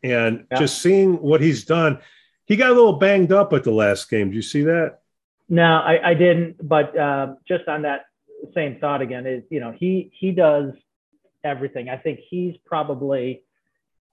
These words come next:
Speaker 2: um, I'd go back to John Jackson as the
Speaker 1: Who, who's John Jackson?
Speaker 2: John Jackson was all-state football player, wide receiver, played multiple sports, um, had a pretty good college career and all that, but,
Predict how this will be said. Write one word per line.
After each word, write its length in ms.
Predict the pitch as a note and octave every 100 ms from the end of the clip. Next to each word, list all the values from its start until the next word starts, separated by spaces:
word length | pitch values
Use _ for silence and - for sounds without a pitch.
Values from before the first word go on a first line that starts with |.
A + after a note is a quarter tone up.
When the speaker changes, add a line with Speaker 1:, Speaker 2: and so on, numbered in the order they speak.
| _ -
Speaker 2:
um, 420 | A#2+ A2 G#2+ G#2+ -
I'd 200 | D#3 C#3+
go 100 | D3+
back 280 | D3 C3
to 60 | C#3+
John 280 | A#2 A#2+ A#2
Jackson 420 | A2+ G#2+ - - F2 _ _ _ _ _ _ _ _
as 320 | C#3+ B2 A#2 A#2
the 140 | A#2 _
Speaker 1:
Who, 240 | E3+ F#3+
who's 180 | B2+ D#3
John 240 | D#3 C#3+ A#2+
Jackson? 480 | A#2+ A2+ - G2 - _ _ _ _ _ _ _
Speaker 2:
John 220 | F#3 G#3+
Jackson 400 | F#3 F#3 F#3+ F#3
was 120 | C#3+ B2
all-state 760 | C#3 D3 - C#3 C#3+ D3 D3 _ _ _ _ _ -
football 300 | G3 F#3 F3+
player, 340 | F#3 F3 E3+
wide 240 | C#3+ D3 D3+
receiver, 480 | D3+ - D3 C#3+
played 500 | C#3+ - C3 C#3 C3+ _ _ C#3
multiple 460 | B2+ B2+ - C3 C3
sports, 440 | - B2+ C3 C3 _ _ _ -
um, 600 | G#2+ G2+ G2+ G2+ G#2 G2+ _ _ _ _
had 100 | C#3
a 100 | B2+ - _ _
pretty 220 | C#3 B2
good 100 | B2
college 360 | - B2+ C3 A#2+ -
career 200 | C3+ C3
and 80 | B2+
all 180 | B2
that, 200 | B2+ B2
but, 180 | B2 B2+